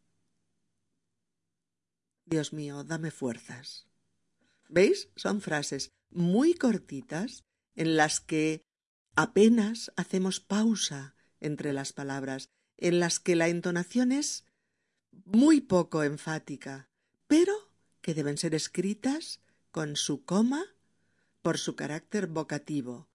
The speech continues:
por su carácter de interpelación. ¿Mm? Se usa mucho también, eh, el vocativo en invocaciones, mm, religiosas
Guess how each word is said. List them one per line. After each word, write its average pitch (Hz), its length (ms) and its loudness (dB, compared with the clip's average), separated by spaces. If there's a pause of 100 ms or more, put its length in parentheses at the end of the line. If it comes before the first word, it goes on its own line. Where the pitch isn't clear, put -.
(300)
por 147 140 -14
su - 200 -16
carácter 147 480 -8
de 147 80 -6
interpelación. 147 1080 -6 (120)
¿Mm? 185 200 -14 (1120)
Se 208 160 6
usa 262 300 4
mucho 311 500 -2
también, 247 800 2
eh, 196 760 0
el 196 120 2
vocativo 180 720 -2
en 202 160 6
invocaciones, 175 1400 0 (560)
mm, 147 720 -12 (100)
religiosas 220 1120 0